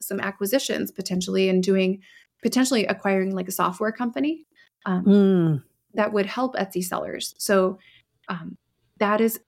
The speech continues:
Speaker 1: one piece of the business that we're looking at doing for sure in the next twelve months. Yeah.
Speaker 2: That's,
Speaker 1: So
Speaker 2: that's really awesome. That's
Speaker 1: Yeah.
Speaker 2: really awesome. You know, because we're always looking for ways to help Etsy people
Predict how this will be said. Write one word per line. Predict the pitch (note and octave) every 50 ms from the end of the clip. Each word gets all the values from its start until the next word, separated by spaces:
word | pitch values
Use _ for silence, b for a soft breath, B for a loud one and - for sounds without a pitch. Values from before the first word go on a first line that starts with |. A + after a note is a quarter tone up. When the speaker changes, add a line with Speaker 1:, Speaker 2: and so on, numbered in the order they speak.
| _ _
Speaker 1:
one | - G3+ G3+ G3 F#3+ F#3+ F#3+
piece | F#3+ - F#3+ F#3+ F#3+ -
of | F#3+
the | F#3 F#3
business | F3+ F#3 F3+ F#3 G3+ G3
that | - - -
we're | - G3
looking | F#3+ F#3+ G3 F#3+ F#3+ F#3+ F#3 F3+ -
at | F3+ - - F3 F3 - - - - _ _ _ _ _ - G#3+
doing | - G#3 G3 F#3+ F#3+ F#3+ F#3
for | F#3 - G3
sure | - - - - G3+ G3+ F#3+
in | F#3+ F#3+ F#3
the | F#3+
next | F3+ E3+ E3+ F3 - - -
twelve | - - - - -
months. | - F#2 - - - - - - _ _ _ _ _ _ _ _ _ _ _ _ _ -
Yeah. | - - - - - _ _ _ -
Speaker 2:
That's, | F3 G#3 G3+ F#3
Speaker 1:
So | - - _ _ -
Speaker 2:
that's | E3 G3+ - - -
really | E3 C#3 B2
awesome. | A#2 A#2 C#3+ D#3+ - - - A#2 C3 C#3 C3+ _ _ _ -
That's | F3 F3+ -
Speaker 1:
Yeah. | F3 E3+ E3+
Speaker 2:
really | E3+ F3+ F3 E3 E3 D#3+
awesome. | C#3 C#3 C#3 - - - C3 C3+ _ _ _ _ _ _ _ _ -
You | E3+ E3+
know, | D#3+ D#3+
because | D#3+ E3+ - F3+ D#3 D#3+
we're | D#3+
always | G3 A#3 B3 G#3+
looking | B3 A#3+
for | - A#3
ways | G3+ G3 F#3+ F#3 F#3 -
to | - C#3
help | - F3 F#3 F#3 - -
Etsy | F3+ - - D3+ C#3+ -
people | - F3+ F3 - - B2+ B2+ D3+